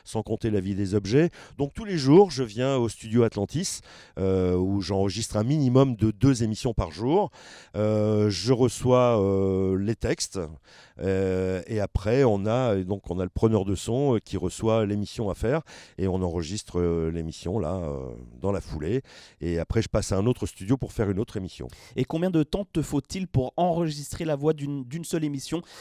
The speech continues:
Speaker 2: contrairement aux une heure trente à l'arrivée de ce nouveau programme il y a quelques années ?
Speaker 1: Ah, maintenant, c'est, je vais, je vais pas dire le temps que je mets,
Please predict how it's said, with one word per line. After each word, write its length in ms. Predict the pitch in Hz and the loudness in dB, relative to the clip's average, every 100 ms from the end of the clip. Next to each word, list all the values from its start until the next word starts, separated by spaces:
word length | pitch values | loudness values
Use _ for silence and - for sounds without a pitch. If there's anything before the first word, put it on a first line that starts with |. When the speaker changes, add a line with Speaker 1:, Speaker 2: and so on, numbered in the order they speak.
| - - | -18 -8
Speaker 2:
contrairement 540 | 139 - 127 143 151 | -6 -4 -2 0 0
aux 160 | 127 - | 0 -2
une 240 | 180 180 165 | -4 0 2
heure 140 | 160 | 2
trente 400 | - 165 160 - - | 0 -2 -2 -2 -2
à 80 | 120 | -2
l'arrivée 280 | 123 127 | -2 -4
de 60 | 139 | -6
ce 260 | - 131 120 | -2 0 0
nouveau 300 | 127 139 135 | 0 0 -2
programme 340 | 135 127 135 | -2 -2 -2
il 40 | |
y 20 | 131 | -2
a 20 | |
quelques 320 | 123 117 117 | -2 -2 0
années ? 160 | 110 139 - - | 0 -2 -8 -6
Speaker 1:
Ah, 80 | 101 | -2
maintenant, 320 | 113 - 143 | -2 2 2
c'est, 400 | - 117 117 113 | 2 2 2 2
je 100 | 110 | 4
vais, 160 | 139 131 | 2 4
je 80 | |
vais 80 | 139 | 4
pas 140 | 143 147 | 8 8
dire 160 | 147 | 8
le 120 | 139 | 4
temps 160 | 127 139 | 4 2
que 40 | 110 | 2
je 100 | 127 | 2
mets, 320 | 131 175 | 2 2